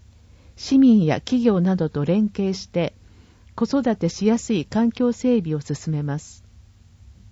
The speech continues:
関連事業、子ども医療費無償化九百三十万円、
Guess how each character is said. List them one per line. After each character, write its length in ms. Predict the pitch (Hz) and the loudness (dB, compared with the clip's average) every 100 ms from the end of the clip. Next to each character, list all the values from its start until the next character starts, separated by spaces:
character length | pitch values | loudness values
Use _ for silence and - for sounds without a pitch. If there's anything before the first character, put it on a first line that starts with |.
| - - - - - - - - - - - - | -20 -20 -20 -20 -20 -20 -20 -20 -20 -20 -20 -6
関 260 | - 262 240 | 2 4 6
連 260 | 254 233 | 6 4
事 160 | 214 208 | 2 -2
業、 340 | 160 143 - - - - - - - - | -4 -6 -8 -14 -20 -20 -20 -20 -20 -4
子 160 | 208 | 2
ど 160 | 202 247 | 4 6
も 180 | 247 - | 4 2
医 100 | 208 | 0
療 320 | 247 247 226 | 4 4 2
費 140 | 160 | -2
無 80 | 143 | -4
償 320 | 147 202 180 - | -4 -4 -4 -4
化 280 | 170 156 - - | -4 -4 -6 -14
九 220 | - 269 | -2 -2
百 260 | - 196 - | 0 -2 -4
三 240 | - 196 | -2 -2
十 220 | 196 208 | 0 0
万 280 | 196 190 151 | 0 0 -2
円、 260 | 127 104 | -4 -8